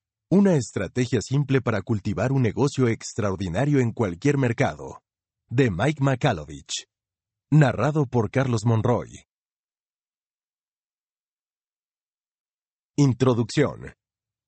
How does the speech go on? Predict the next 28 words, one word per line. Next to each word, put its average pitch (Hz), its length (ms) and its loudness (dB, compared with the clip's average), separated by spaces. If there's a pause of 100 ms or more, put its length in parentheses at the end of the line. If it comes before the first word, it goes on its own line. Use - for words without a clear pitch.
(1900)
Supongamos 170 680 0
que 110 120 -6
vas 80 220 -4
al 113 100 0
mercado 104 440 -4
por 92 200 -6
una 131 200 2
buena 117 300 0
calabaza. 82 640 -4 (840)
Subes 104 320 -2
a 87 40 -6
los 73 160 -10
niños 98 280 -2
al 69 120 -6
auto 127 340 -2
y 104 100 0
manejas 87 520 -4
al 71 140 -6
huerto 98 280 -4
local. 80 500 -6 (840)
Cuando 92 220 0
llegas, 90 520 -2 (220)
ves 139 240 0
fila 156 240 -4
tras 117 220 -4
fila 131 260 -2
de 101 80 -2
anaranjado, 98 800 -4